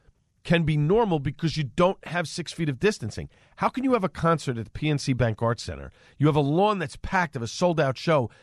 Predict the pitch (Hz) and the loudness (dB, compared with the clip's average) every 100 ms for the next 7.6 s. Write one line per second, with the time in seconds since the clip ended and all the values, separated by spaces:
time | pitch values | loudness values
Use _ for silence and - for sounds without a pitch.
0 | _ 143 143 170 190 175 156 135 120 165 | _ 0 2 2 2 2 0 0 0 0
1 | - 175 143 - _ - 131 185 180 - | 2 2 2 -2 _ -10 -2 0 0 2
2 | 175 165 143 135 190 123 - _ _ _ | 4 4 2 2 2 0 -4 _ _ _
3 | 147 160 190 170 151 156 147 - - 214 | 0 2 0 -2 -2 -2 -2 -4 2 2
4 | 143 113 101 92 78 71 - 247 208 160 | 2 -4 -4 -6 -6 -8 0 2 2 2
5 | 208 165 110 101 - 107 101 - _ - | 0 -4 -8 -10 -6 -4 -4 -8 _ -6
6 | 240 226 196 - 262 285 208 156 131 120 | -2 -2 -2 -2 -2 0 0 2 2 0
7 | 110 101 95 82 65 - | -2 -4 -4 -4 -6 -12